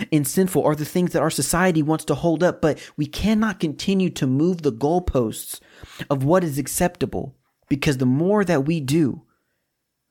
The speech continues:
we start honoring culture more than we honor God. And if we choose to continue to dilute the faith instead of defending the faith, we end up with false teaching like what Jude is having to deal with. Can I tell you something?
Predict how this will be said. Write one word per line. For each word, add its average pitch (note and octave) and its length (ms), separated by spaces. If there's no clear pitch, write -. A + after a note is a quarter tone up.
we D#3+ 100
start D#3 340
honoring D#3+ 520
culture C3+ 640
more B2 260
than A2+ 100
we A2+ 140
honor G2+ 240
God. - 320
And C#3 120
if C#3+ 120
we E3 120
choose F#3+ 380
to - 120
continue D#3 420
to C#3+ 120
dilute C3 420
the A#2+ 100
faith - 540
instead C3+ 300
of A#2 100
defending D#3+ 560
the G#2 60
faith, - 500
we C3 180
end E3 220
up D#3+ 140
with B2 120
false A#2+ 360
teaching A2+ 540
like A2+ 180
what A2+ 140
Jude A2+ 220
is G#2 100
having G#2 240
to F#2 60
deal F2 200
with. - 380
Can D3 120
I D#3 60
tell D3+ 120
you D#3+ 100
something? E3+ 420